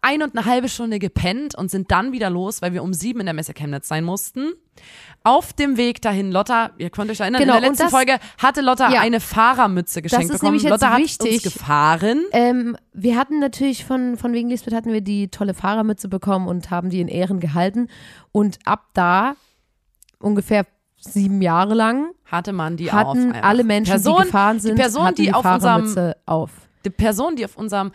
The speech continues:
Speaker 1: in unserem Rexi, in unserem weißen Bus saß, auf dem Fell, was schon vom Vorbenut-, vom F-, Vorbesitzer kam, äh, kam das Auto, das wir, das war ja gebraucht gekauft, und da la-, war damals auch schon so ein Fell auf dem Fahrersitz.
Speaker 2: Mhm, das wurde
Speaker 1: Das
Speaker 2: auch nicht
Speaker 1: war so,
Speaker 2: abgemacht.
Speaker 1: diese Fellhaare waren relativ lang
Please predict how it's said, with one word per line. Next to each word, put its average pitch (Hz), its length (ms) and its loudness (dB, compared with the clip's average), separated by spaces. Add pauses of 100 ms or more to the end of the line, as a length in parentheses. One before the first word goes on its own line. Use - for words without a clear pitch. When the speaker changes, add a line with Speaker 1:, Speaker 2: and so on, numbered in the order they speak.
(160)
Speaker 1:
in 294 120 -4
unserem 233 260 -2
Rexi, 196 480 -4
in 175 160 -4
unserem 202 300 -4
weißen 240 400 -4
Bus 214 240 -4
saß, 180 380 0 (260)
auf 202 200 0
dem 208 180 -2
Fell, 262 300 0
was 208 160 -2
schon 202 140 -4
vom 165 200 -8
Vorbenut-, 220 540 -2 (160)
vom 175 180 -2
F-, - 220 -12 (360)
Vorbesitzer 202 720 2
kam, 196 320 -2
äh, 175 240 -2
kam 196 280 -4
das 220 160 -8
Auto, 180 340 -8
das - 260 -10
wir, 151 120 -10
das - 160 -16
war 151 100 -2
ja 147 80 -6
gebraucht 151 440 -4
gekauft, 185 400 -8 (240)
und 185 160 -4
da 180 40 0
la-, 175 300 0
war 185 200 2
damals 208 400 -2
auch 175 80 -10
schon 185 220 -8
so 180 160 -4
ein 175 160 -6 (280)
Fell 247 380 -4
auf - 160 -6
dem 156 140 -14
Fahrersitz. 226 520 0
Speaker 2:
Mhm, 240 200 -4
das 226 100 -10
wurde 233 180 0
Speaker 1:
Das 214 100 4
Speaker 2:
auch 233 60 -2
nicht 214 40 4
Speaker 1:
war 233 280 4
so, 233 200 0
Speaker 2:
abgemacht. - 260 -8
Speaker 1:
diese 208 260 0
Fellhaare 185 800 -2
waren 180 180 -2
relativ 196 580 -4
lang 180 420 -2